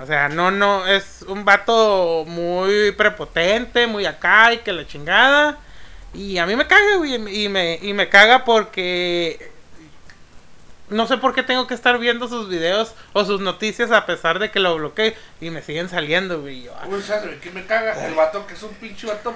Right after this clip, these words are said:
Speaker 2: pendejo de lentes, güey, que está pelucillo a un lado y que tiene la greña así como la... y, y que es un pen-, se llama pendejo en deconstrucción o algo así, güey.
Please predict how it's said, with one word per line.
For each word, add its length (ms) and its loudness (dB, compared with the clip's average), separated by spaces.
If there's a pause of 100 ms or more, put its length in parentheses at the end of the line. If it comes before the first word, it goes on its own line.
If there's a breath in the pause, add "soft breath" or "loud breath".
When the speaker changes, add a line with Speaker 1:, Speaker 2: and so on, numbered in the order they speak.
(120)
Speaker 2:
pendejo 500 -6
de 100 -6
lentes, 360 -10
güey, 140 -12 (560 loud breath)
que 80 -12
está 240 -4
pelucillo 380 -8
a 40 -8
un 60 -8
lado 300 0
y 60 -6
que 120 -14
tiene 180 -8
la 80 -4
greña 260 -10
así 140 -14
como 240 -10
la... 160 -6
y, 80 -12 (420)
y 60 -14
que 200 -14
es 100 -10
un 160 -10
pen-, 320 -6 (520)
se 40 -14
llama 260 -6
pendejo 460 -4
en 60 -6
deconstrucción 720 -10
o 40 -8
algo 140 -10
así, 180 -12
güey. 100 -16